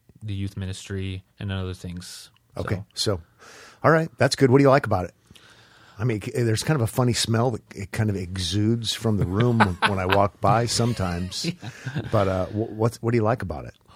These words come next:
Speaker 1: Well, uh, first and foremost, I love teaching.
Speaker 2: Okay.
Speaker 1: Uh, I, I would be lying to say that's probably not my favorite. I get to teach one, sometimes two times a week, proclaiming the glories of Christ. That's my favorite part, uh, for sure.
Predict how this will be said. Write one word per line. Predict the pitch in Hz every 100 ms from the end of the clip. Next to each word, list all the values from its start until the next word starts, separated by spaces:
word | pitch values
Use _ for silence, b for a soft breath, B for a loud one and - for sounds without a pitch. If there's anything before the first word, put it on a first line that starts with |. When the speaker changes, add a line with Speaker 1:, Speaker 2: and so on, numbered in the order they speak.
| b
Speaker 1:
Well, | - 151 147 147
uh, | - 127 143
first | - 208 175
and |
foremost, | 147 135 123 120 - -
I | 120
love | 120 113
teaching. | 107 92 101 101 _ _ -
Speaker 2:
Okay. | 90
Speaker 1:
Uh, | 101 90 90 -
I, | 107 107 -
I | 101 98 95 _ _ - _ _ _ -
would | 107 104
be | 104 101
lying | 101 104 101
to | 98
say | 104
that's | 98 92
probably | - 107 101
not | 98
my | 98
favorite. | 92 101 95 98
I | 92
get | 98 -
to |
teach | - 107 95 -
one, | 104 104 101 98
sometimes | 101 98 98 -
two | 107
times | 104 101 98
a | 95
week, | 98 98 -
proclaiming | 101 107 101 98
the |
glories | 98 104 101
of | 98
Christ. | - 135 135 - - - B B B -
That's | 135
my | 131
favorite | 120 101 95
part, | 95 - _ b b b -
uh, | 104 98
for | - 123
sure. | 113 - 113 104 101 110